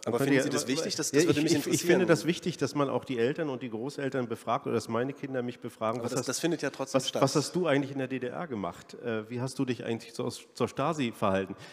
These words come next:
Speaker 2: Jeder ist ja an irgendeiner Stelle seines Lebens auch mal kompromittiert worden.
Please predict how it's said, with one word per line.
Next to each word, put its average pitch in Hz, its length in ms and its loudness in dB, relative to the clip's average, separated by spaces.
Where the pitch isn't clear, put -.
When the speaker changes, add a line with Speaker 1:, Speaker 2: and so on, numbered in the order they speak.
Speaker 2:
Jeder 143 260 4
ist 120 100 -4
ja 127 80 2
an 120 80 4
irgendeiner 131 320 2
Stelle 131 260 0
seines 117 240 0
Lebens 117 200 -2
auch 120 100 -6
mal 113 120 0
kompromittiert 117 680 -2
worden. 90 320 -4